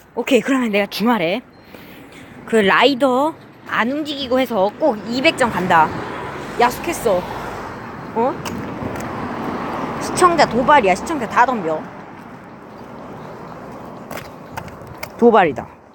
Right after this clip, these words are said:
다 덤벼라, 닌겐들. 닌겐들. 하찮은 닌겐들. 사람이 아닌 닌겐들. 아, 뭔 소리야? 오, 예. 어? 저 닌겐들은 이런 거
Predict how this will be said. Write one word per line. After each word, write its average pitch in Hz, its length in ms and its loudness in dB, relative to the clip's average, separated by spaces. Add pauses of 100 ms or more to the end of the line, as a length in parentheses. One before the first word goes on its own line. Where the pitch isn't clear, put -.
(100)
다 - 180 -10
덤벼라, 151 400 -8
닌겐들. 151 580 -8 (1700)
닌겐들. 233 540 -2 (520)
하찮은 226 500 0
닌겐들. 175 580 -12 (480)
사람이 190 500 0
아닌 185 280 2
닌겐들. 143 560 -4
아, 139 120 -2
뭔 131 220 -6
소리야? 147 300 -10 (1300)
오, 202 300 2 (140)
예. 147 120 -14 (800)
어? 254 260 6
저 - 240 -10
닌겐들은 277 480 -4
이런 269 160 -4
거 320 80 -16